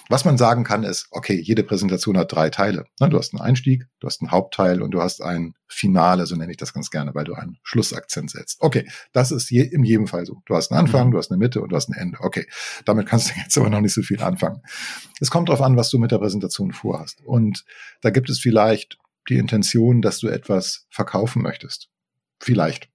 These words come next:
Speaker 1: ja, oder etwas vorstellen möchtest, worüber sich die Leute dann im Publikum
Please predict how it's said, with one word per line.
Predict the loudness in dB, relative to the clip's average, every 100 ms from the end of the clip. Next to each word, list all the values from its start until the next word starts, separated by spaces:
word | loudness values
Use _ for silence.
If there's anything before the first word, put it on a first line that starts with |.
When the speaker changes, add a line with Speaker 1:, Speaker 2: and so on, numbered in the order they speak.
| -2
Speaker 1:
ja, | -2
oder | 0 0 -2
etwas | -4 -4 -4
vorstellen | -2 2 2 2 0 2 2
möchtest, | 0 -2 -6 -8 -4
worüber | 0 2 2 0
sich | -2
die | -4
Leute | 0 0 0
dann | 0 0
im | -2
Publikum | -4 -4 -2 -2 -2